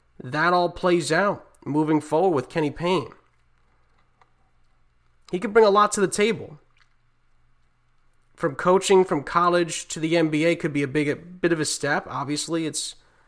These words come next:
it's normal that that's going to be the case. But he's got a good staff around him. He's got a good head coach to lead him.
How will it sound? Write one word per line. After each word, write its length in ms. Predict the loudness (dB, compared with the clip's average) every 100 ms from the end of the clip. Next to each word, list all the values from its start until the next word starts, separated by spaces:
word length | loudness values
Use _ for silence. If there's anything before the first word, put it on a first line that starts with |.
| _
it's 240 | -6 -2
normal 300 | 4 4 4 0
that 120 | -2
that's 260 | -4 -4
going 220 | -6 -4 -4
to 60 |
be 100 | -6
the 80 | -8
case. 460 | -8 -8 -8 -12 -8 0
But 360 | 0 0 -4 -16 _ _ _ _ _ _ _ _ _ _ _ _ _
he's 160 | -8
got 140 | -2 0
a 60 |
good 260 | 0 0 2
staff 340 | 0 -2 -2
around 340 | 0 2 2 0
him. 40 |
He's 60 | -2
got 100 | -4
a 60 |
good 180 | -4 -4
head 180 | -4 -4
coach 300 | -2 -2 -2
to 80 | -8
lead 320 | -6 -6 -6
him. 320 | -6 -4 -6